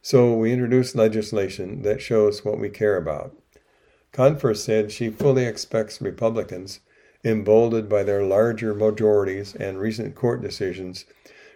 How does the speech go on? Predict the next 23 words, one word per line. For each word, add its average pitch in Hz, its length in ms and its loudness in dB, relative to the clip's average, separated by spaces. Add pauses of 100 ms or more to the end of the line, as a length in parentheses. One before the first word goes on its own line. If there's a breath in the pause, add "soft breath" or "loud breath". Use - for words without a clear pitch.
will 117 180 4
move 135 240 6
ahead 98 500 0
with 104 220 2
further 113 360 0
abortion 107 500 0
restriction 104 760 -6
this 110 200 -4
session 90 580 -6
regardless. 92 760 -2 (1700 soft breath)
"I 98 80 -2
just 143 380 2
don't 123 240 0
see 117 280 -2
them 98 300 -4
being 98 220 -2
able 101 240 -2
to 90 100 -8
stay 104 280 -4
silent 98 520 -4
on 92 140 -6
this 87 220 -8
issue 82 400 -6